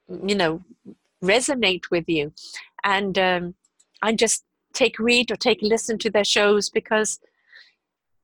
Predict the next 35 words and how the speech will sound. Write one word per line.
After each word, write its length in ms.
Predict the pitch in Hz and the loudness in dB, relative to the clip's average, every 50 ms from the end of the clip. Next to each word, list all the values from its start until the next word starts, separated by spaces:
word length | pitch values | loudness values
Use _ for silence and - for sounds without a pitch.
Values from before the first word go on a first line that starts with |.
| _ _ _ _ _ - | _ _ _ _ _ -2
they're 140 | - 233 226 | 0 0 0
here 460 | 220 - 220 247 330 370 277 196 196 - _ _ _ _ - | 0 2 2 4 4 4 4 2 0 -6 _ _ _ _ -4
to 140 | - - 247 | -2 0 2
help 360 | 247 - 262 269 277 262 262 | 2 4 4 2 2 0 0
us 400 | 262 302 349 285 170 160 - - - - | 0 2 2 0 0 -2 -6 -8 -4 -2
on 240 | 214 208 202 190 | 0 0 0 0
our 180 | 185 175 170 170 | -2 -4 -4 -4
way. 280 | 170 170 165 151 160 170 _ _ _ _ _ _ _ _ - | -4 -4 -4 -4 -6 -10 _ _ _ _ _ _ _ _ -4
And 440 | 196 202 202 202 202 196 180 185 - _ - 196 190 - _ | -2 0 0 0 -2 -4 -4 -6 -10 _ -16 -16 -16 -14 _
we 260 | - 185 185 208 226 240 | -4 0 2 4 4 4
all 120 | 247 269 | 2 0
need 240 | 269 254 269 269 254 | -2 -2 -2 -2 -2
that 140 | 254 247 247 | -2 -2 0
help, 320 | 240 247 294 262 - - _ - | 0 2 2 0 0 -2 _ -6
don't 200 | 247 247 269 - | -4 -4 -4 -2
we? 200 | - 185 160 160 _ _ _ _ _ _ _ - - - _ - | -2 -2 -2 -4 _ _ _ _ _ _ _ -16 -16 -16 _ -4
So 340 | - - 226 220 208 214 214 - - - - - _ _ _ _ _ _ _ _ _ - | 0 2 4 6 6 4 2 0 -8 -20 -20 -20 _ _ _ _ _ _ _ _ _ 2
this 280 | 196 330 349 - - | 2 2 4 4 4
is 200 | 370 330 294 - - | 4 4 2 2 2
my 240 | 277 269 262 247 254 - - | 2 2 2 0 -2 0 2
first 400 | 311 311 311 294 - - - - - - - 240 | 2 4 4 2 0 -2 -4 -6 -8 -8 -4 -2
show 480 | 220 - - - 285 269 262 269 269 285 | 0 2 2 4 4 4 4 4 2 0
in 280 | - - 233 220 208 | 0 -2 -2 -2 -2
Christmas 520 | - - - 240 214 - - 220 208 - - - - | -4 0 2 2 2 2 2 0 -2 -2 -4 -2 0
ideas, 580 | 214 214 220 220 220 220 233 254 277 - - | 0 0 2 2 2 2 2 2 0 -2 -6
and 140 | 202 170 156 | -8 -8 -4
this 220 | - 208 208 - - | -4 -2 -2 0 0
one 200 | 208 214 233 240 | -2 -2 -2 -4
is 220 | 233 214 214 - | -6 -6 -6 -6
on 240 | - - 165 208 247 | -4 -2 -2 0 0
the 80 | 269 262 | -2 0
books. 460 | 220 233 277 359 - - - - - | 2 2 2 2 0 -4 -4 -2 -2
And 180 | 170 170 170 170 | -2 -2 -2 0
next 300 | 190 - - - - - | -2 0 0 -2 -2 -2
week, 180 | 247 277 - | -4 -4 -4